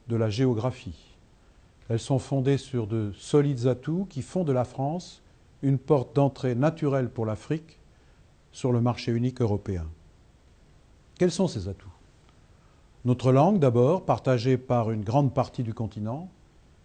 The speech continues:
et que le reste du continent souhaite apprendre. J'ai pu m'en rendre compte lors de mes déplacements. La richesse de nos liaisons aériennes et portuaires, notre coopération universitaire et scientifique, axée sur la formation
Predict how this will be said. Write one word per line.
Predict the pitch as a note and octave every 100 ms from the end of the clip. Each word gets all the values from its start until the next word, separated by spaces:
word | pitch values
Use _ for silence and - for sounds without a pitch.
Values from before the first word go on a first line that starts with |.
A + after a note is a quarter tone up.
| _ _ -
et | C3
que | C#3+
le | D3
reste | F3 G3
du | E3
continent | D#3 C3+ D3+ F3+
souhaite | E3 G3 F#3+
apprendre. | F3+ - A#2+ E2 D2+ _ - _ _ _ _ _ -
J'ai | - C3+
pu | G#3+
m'en | G3 D#3+
rendre | D3+ -
compte | C3+ E3+
lors | C3+ A#2+
de | A2+
mes | A#2 A2+
déplacements. | G#2+ B2+ A2+ - F#2 E2+ - - _ _ - - _ - - - -
La | B2+
richesse | C#3+ D#3 G#3 A3+
de | E3
nos | D3
liaisons | C3+ C3 B2+ C3
aériennes | B2+ B2 B2
et | A#2+
portuaires, | A#2 - A#2+ B2 E3 F#3
notre | C3 A2 A#2+
coopération | G#2+ - D3+ D3 C#3 C3 - B2+
universitaire | B2 A#2+ A#2+ B2+ - B2+
et | A2
scientifique, | - A#2 - G#2 - G3+ - - _ _ _
axée | - C3 - B2+
sur | - A2
la | G2+
formation | - D3 C3+ B2 - C#3